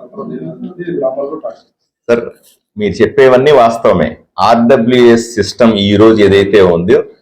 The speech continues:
Speaker 2: అది పంతొమ్మిది వందల తొంభై ఐదు సంవత్సరంలో డిజైన్ చేయబడినటువంటి ది-, ఆ, స్కీములు అవన్నీ కూడా. స్కీములు అంటే పైప్ లైన్లు, ట్యాప్లు, ఇవన్నీ కూడా, పంప్ సెట్లు, శుద్ధి చేసేటువంటి యాక్టివిటీ.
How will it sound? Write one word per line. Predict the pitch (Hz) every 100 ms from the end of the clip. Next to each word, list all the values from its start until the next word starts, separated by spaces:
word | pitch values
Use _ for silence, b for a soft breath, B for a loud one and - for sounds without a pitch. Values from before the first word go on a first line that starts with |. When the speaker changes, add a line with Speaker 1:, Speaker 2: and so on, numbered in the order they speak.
| _ -
Speaker 2:
అది | 117
పంతొమ్మిది | 127 101 117 117 139 135 123
వందల | 120 113 113 110 107 107
తొంభై | 98 107 110 110
ఐదు | 104 98 101
సంవత్సరంలో | 92 90 95 92 - 92 104 147
డిజైన్ | - 110 107 123 127 120 -
చేయబడినటువంటి | 98 101 92 90 87 82 92 80 80 78 170 175 - _
ది-, | 98 113
ఆ, | 101 90 85 82 92 90 85
స్కీములు | - - 151 117
అవన్నీ | 90 87 90 -
కూడా. | 73 -
స్కీములు | - - 117 113
అంటే | 101 -
పైప్ | 110 110 113
లైన్లు, | 113 98 92 104 113 b b b 107
ట్యాప్లు, | 107 107 113 104
ఇవన్నీ | 92 82 90 87
కూడా, | 71 60 - _ _ _
పంప్ | 110 117 117
సెట్లు, | 107 87 98 98 98 - - - -
శుద్ధి | 117 120 117
చేసేటువంటి | 110 - 92 95 90 95 90 80
యాక్టివిటీ. | 64 76 87 95 80 -